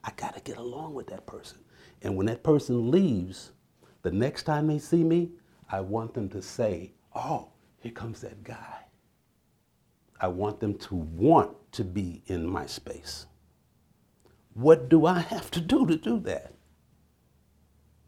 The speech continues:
What do I have to do to do that? I can't just do it then. I got to be that way from day st-, from the, you know,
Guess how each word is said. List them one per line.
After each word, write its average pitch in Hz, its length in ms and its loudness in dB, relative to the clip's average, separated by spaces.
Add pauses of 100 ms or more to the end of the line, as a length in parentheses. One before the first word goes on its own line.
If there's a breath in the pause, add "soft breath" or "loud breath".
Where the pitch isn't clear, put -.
(880)
What 247 240 -2
do 262 120 -4
I 233 100 0
have 202 200 -12
to 156 80 -4
do 165 240 2
to 120 100 0
do 151 260 0
that? 85 260 -10 (1500)
I 147 120 8
can't 175 300 6
just 135 220 6
do 151 180 12
it 107 140 6
then. 185 220 8
I 170 100 2
got 170 180 4
to 131 60 8
be 147 200 0
that 123 200 4
way 123 160 6
from 110 240 0
day 92 160 -2
st-, - 320 -14
from 110 140 4
the, 92 100 -2 (340)
you 165 100 12
know, 92 200 4